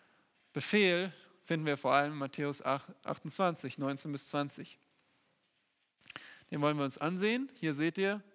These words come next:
den Text nach der Elberfelder. Da steht,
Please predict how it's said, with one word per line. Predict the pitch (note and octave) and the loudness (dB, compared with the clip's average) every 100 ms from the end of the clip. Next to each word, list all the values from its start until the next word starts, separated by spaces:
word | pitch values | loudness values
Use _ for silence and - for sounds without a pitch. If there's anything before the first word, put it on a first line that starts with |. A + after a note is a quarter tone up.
| _ | _
den | D3 | -6
Text | - F#3 A3 - - - | 2 2 2 -10 -18 -14
nach | - | 0
der | D#3 | 2
Elberfelder. | D3+ F3+ F3+ F3 F3 F3 C4 - _ _ _ _ _ _ _ - _ - | 4 2 2 2 4 2 0 -8 _ _ _ _ _ _ _ -20 _ -12
Da | - | -2
steht, | E3+ F3 | 2 2